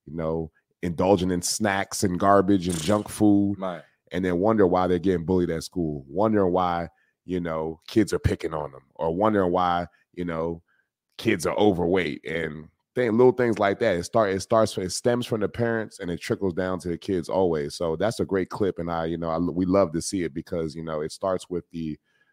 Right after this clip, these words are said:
Speaker 1: the parent. The parent is the role model.
Speaker 2: Yeah, man. And a lot of y'all,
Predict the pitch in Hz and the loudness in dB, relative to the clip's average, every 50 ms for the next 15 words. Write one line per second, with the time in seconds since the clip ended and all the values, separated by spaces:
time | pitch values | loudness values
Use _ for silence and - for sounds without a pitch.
0 | _ - 76 - - 117 113 95 78 80 - - 104 98 95 92 85 73 85 82 | _ -16 -6 0 2 4 4 4 4 0 -2 0 0 0 2 0 0 0 2 4
1 | 92 98 95 85 78 73 67 67 69 - _ _ _ _ _ _ _ _ _ _ | 6 6 4 4 0 -4 -6 -8 -12 -18 _ _ _ _ _ _ _ _ _ _
2 | - 113 127 143 147 139 127 127 127 131 127 101 76 113 113 113 113 120 135 151 | -4 0 2 2 2 2 2 2 2 2 0 -2 -2 -2 -2 -2 0 2 2 2
3 | 156 143 139 135 123 117 117 117 113 107 | 2 2 2 4 6 6 8 6 6 4